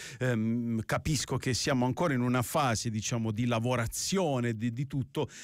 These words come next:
però tu mi hai condiviso anche alcuni materiali che io ho provato anche a, a tradurre e, mm, eh, rispetto però a quello che, diciamo, in maniera molto forte però sta dentro, diciamo, il racconto della guerra invisibile.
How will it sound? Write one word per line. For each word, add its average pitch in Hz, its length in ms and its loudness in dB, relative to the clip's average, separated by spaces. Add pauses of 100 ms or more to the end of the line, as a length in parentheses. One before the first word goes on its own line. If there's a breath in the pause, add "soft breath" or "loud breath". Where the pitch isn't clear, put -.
però 226 220 2
tu - 120 -4
mi 220 80 2
hai 165 120 0
condiviso 160 500 -2
anche 135 220 -2
alcuni 127 420 0
materiali 117 720 0
che 104 80 -4
io 135 140 0
ho 107 40 -2
provato 113 500 -2
anche 117 400 -2 (400 loud breath)
a, 135 200 0
a 127 140 -2
tradurre 143 1000 0
e, 156 280 0
mm, 139 560 0
eh, 127 420 2
rispetto 147 560 -2
però 117 300 0
a 113 100 -4
quello 135 320 0
che, 131 240 -4 (260 loud breath)
diciamo, 131 420 0
in 127 100 2
maniera 135 400 2
molto 143 340 0
forte 131 300 -2
però 117 160 -4
sta 120 180 -6
dentro, 104 500 -4
diciamo, 101 380 -6
il 101 60 -6
racconto 107 580 -4
della 107 160 0
guerra 110 240 -2
invisibile. 104 640 -2